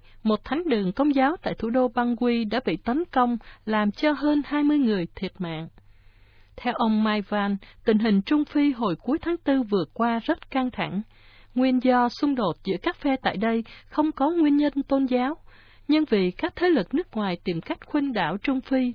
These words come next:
để thủ lợi. Nước này có nhiều dầu hỏa, kim cương và vàng,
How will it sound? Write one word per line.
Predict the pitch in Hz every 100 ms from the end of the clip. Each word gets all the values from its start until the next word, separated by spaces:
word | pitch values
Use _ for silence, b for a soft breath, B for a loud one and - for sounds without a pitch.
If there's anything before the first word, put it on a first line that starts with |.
| -
để | 185 -
thủ | 202 226
lợi. | 202 160 151 b b b b b b b b b -
Nước | 302 392
này | 214 196 180
có | 339
nhiều | 269 190
dầu | 180 185 170
hỏa, | 175 151 202 - -
kim | 277 285
cương | - 285 285 277 -
và | 196 175
vàng, | 180 170 160